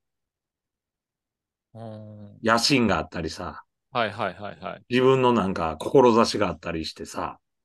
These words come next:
Speaker 1: はい。
Speaker 2: いや、美しいよ。
Speaker 1: <laughs>
Speaker 2: 美しい。
Speaker 1: はい。いや、みんな頑張ってるからいいんじゃないですか。
Speaker 2: い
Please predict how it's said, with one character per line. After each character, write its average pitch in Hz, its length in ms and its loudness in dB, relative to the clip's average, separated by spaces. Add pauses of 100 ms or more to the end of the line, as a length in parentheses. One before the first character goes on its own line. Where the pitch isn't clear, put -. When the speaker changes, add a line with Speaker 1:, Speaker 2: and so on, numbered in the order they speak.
(100)
Speaker 1:
は 120 180 -2
い。 - 120 -10 (420)
Speaker 2:
い 92 60 -10
や、 95 60 -4
美 135 420 0
し 311 240 2
い 131 40 4
よ。 - 240 -2 (920)
Speaker 1:
<laughs> - 0 - (1080)
Speaker 2:
美 90 120 -16
し - 20 -20 (160)
い。 190 60 2
Speaker 1:
は 139 120 4
い。 98 100 -4 (1800)
い 185 60 -10
や、 180 140 -4 (1200)
み 240 140 -8
ん - 20 -12
な 185 100 2
頑 147 300 0
張 170 120 2
っ 165 40 0
て 208 100 0
る 285 100 -2
か 214 100 6
ら 143 100 4
い 180 140 -2
い 226 40 -6
ん 196 40 -8
じ 151 80 0
ゃ - 20 0
な 113 80 0
い 123 40 -2
で 117 60 -4
す - 80 -14
か。 104 100 -4
Speaker 2:
い 95 40 -4